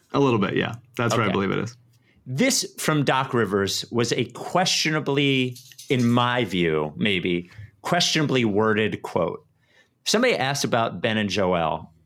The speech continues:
Speaker 2: and, uh, Kyle Neubeck actually sent me the full context of the quote, but I, I still don't think it really says it.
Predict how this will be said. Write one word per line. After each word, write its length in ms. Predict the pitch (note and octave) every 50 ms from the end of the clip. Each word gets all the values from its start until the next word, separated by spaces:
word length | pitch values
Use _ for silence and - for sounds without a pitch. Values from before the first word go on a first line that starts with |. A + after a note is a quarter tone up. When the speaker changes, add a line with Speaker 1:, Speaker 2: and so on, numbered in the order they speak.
| _ _ _ _ _ _ _ _ -
Speaker 2:
and, 380 | B2 A#2 A2+ A2 A2 A2+ A#2 -
uh, 80 | G#2+ A2+
Kyle 520 | - - - D3+ C#3+ D3 C#3 C3 A#2+ A2+
Neubeck 360 | A2 A2+ A2 G2 G2+ G2 -
actually 280 | F#2 G2 - - G#2+ F#2+
sent 200 | - - G#2 F#2+
me 60 | G2
the 100 | F#2 F#2
full 480 | - - - A#2 A2 G#2+ G#2 F#2 - - _
context 600 | - - A2+ G#2+ G#2 G#2 - F2+ F2 - - - -
of 400 | A2 G2 F#2 F#2 F2+ E2+ D#2+ -
the 100 | - F#2+
quote, 480 | F#2 - - C#3 B2+ A2+ G2+ G2 - -
but 160 | G#2+ G#2 -
I, 180 | - A2 A2 - -
I 120 | A#2 A#2
still 260 | A#2 - - - D3
don't 260 | C3 A#2+ A2+ A2+ - -
think 380 | - - G#2 F#2+ F2+ - - - - - - - - _ _ _ _
it 220 | A2 G2+ G2 - -
really 280 | G#2 A2 A#2+ G#2 G#2 G2+
says 280 | - - G2+ G2 F2
it. 200 | F#2 F2 - -